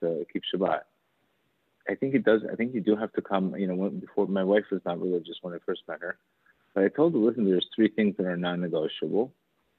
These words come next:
Let me know. Nida, Shabbat, and ka-, and kashrut. These things aren't, it's, it's not an option. So yes, you're wonderful, et cetera, but these three things, uh, it's not an option." And I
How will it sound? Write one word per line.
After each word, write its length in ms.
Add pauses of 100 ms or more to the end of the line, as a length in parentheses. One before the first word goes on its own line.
(240)
Let 220
me 80
know. 240 (920)
Nida, 440 (840)
Shabbat, 340 (120)
and 140
ka-, 260
and 160
kashrut. 480 (220)
These 160 (160)
things 240
aren't, 340
it's, 140 (100)
it's 140
not 160
an 80
option. 420 (640)
So 260 (460)
yes, 240 (160)
you're 300
wonderful, 500
et 100
cetera, 240
but 120
these 160 (100)
three 120
things, 340 (180)
uh, 200 (120)
it's 180
not 140
an 80
option." 400 (800)
And 120
I 100